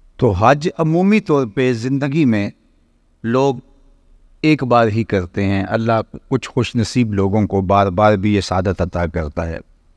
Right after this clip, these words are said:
तो हज के मौके पे हमने देखा है कि कोई आलिमाना वज़ाक़ता का शख्स मिल जाए तो लोग उसको हज के मसाइल पूछते दिखाई देते हैं, क्योंकि अक्सर लोग पहली बार गए होते हैं।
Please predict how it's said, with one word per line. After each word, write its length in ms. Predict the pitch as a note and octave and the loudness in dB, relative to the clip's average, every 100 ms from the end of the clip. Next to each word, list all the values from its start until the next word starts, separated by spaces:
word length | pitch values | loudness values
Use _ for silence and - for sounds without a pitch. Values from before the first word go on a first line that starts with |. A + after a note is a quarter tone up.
| _ _ _ _ _ _ _ _ | _ _ _ _ _ _ _ _
तो 60 | C3+ | -2
हज 280 | A2+ D3 F3+ | 0 0 0
के 240 | A3 F#3+ | 2 2
मौके 400 | D#3 C#3+ - F3+ | 2 0 0 -2
पे 260 | - B2+ C#3+ | 0 -2 -2
हमने 400 | A#2+ A#2+ B2 B2 | -2 -2 0 0
देखा 340 | G#2+ G#2+ D3+ | -2 -2 -2
है 240 | A2 F#2+ - - | -2 -2 -6 -6
कि 80 | C3 | -4
कोई 220 | C#3+ C#3 C3+ | 0 -2 0
आलिमाना 580 | B2 B2 A#2+ C3 D3+ E3 | 0 0 0 0 2 2
वज़ाक़ता 600 | C3 B2 C3 A#2 A2 A#2+ | 0 0 0 -2 -2 -2
का 160 | A2 A2 | -2 -4
शख्स 320 | - C3 - | -4 -6 -6
मिल 200 | G#2+ A2+ G#2 | -4 -2 -2
जाए 300 | F#2 D#2 - _ _ _ _ _ _ _ - | -4 -6 -12 _ _ _ _ _ _ _ -4
तो 80 | A#2+ | 0
लोग 720 | B2+ D#3+ C#3+ - _ _ - | 4 4 2 -6 _ _ -8
उसको 300 | D3 - C3+ | -8 -2 0
हज 280 | A2 B2 A#2+ | 2 0 0
के 160 | C#3+ | 0
मसाइल 460 | A#2 A2+ B2 B2+ B2 - | 0 0 0 0 -2 -4
पूछते 400 | B2+ A#2+ - A2+ G#2 - - | -6 -6 -4 -2 -2 -4 -6
दिखाई 420 | G#2+ A2 A2+ G2+ | -6 -4 -2 -2
देते 340 | F2 F2+ - F2+ | -2 -6 -8 -14
हैं, 120 | - _ _ _ _ _ _ _ | -16 _ _ _ _ _ _ _
क्योंकि 200 | B2+ A#2 | -4 0
अक्सर 320 | B2+ - E3+ | 0 2 0
लोग 240 | C#3+ C3+ A#2+ | 2 0 0
पहली 280 | - C3 C#3+ | 0 2 2
बार 220 | B2 A2 G#2 | 2 0 0
गए 180 | F#2+ F2+ | -2 -4
होते 300 | F2 - | -8 -10
हैं। 100 | - | -16